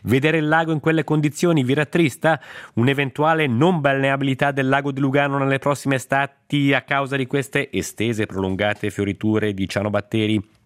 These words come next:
potrebbe costringere tutti gli appassionati frequentatori del Ceresio a cambiare le loro abitudini? E allora, e allora quali potrebbero essere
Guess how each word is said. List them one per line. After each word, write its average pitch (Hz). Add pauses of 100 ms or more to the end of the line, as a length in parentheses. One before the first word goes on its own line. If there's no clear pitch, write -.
(160)
potrebbe 117
costringere 117 (400)
tutti 151
gli 113
appassionati 123
frequentatori 120
del 110
Ceresio 120
a -
cambiare 120
le 123
loro 131
abitudini? 175
E 113
allora, 139 (140)
e 110
allora 127
quali 123
potrebbero 113
essere 92